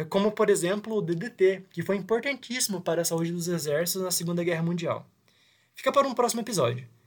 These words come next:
Mas antes de fe-, fechar o episódio, vamos contar mais dois eventos em que os insetos se envolveram nas guerras humanas,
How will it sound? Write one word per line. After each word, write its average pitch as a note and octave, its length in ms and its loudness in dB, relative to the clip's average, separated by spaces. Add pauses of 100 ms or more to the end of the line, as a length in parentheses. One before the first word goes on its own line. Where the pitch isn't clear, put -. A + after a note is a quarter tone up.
(200)
Mas D#3 260 2
antes A#3+ 200 4
de - 160 2
fe-, - 320 2
fechar F3+ 320 2
o F3 40 2
episódio, E3+ 540 2 (200)
vamos G3+ 200 0
contar G3+ 400 6
mais F#3+ 240 2
dois G#3 420 6
eventos F3+ 520 -2
em F3 60 -6
que F3 100 -10
os F3 160 -6
insetos D3+ 480 -4
se E3 80 -2
envolveram D#3+ 420 -2
nas D3+ 200 -8
guerras D3+ 240 -4
humanas, A2+ 480 -4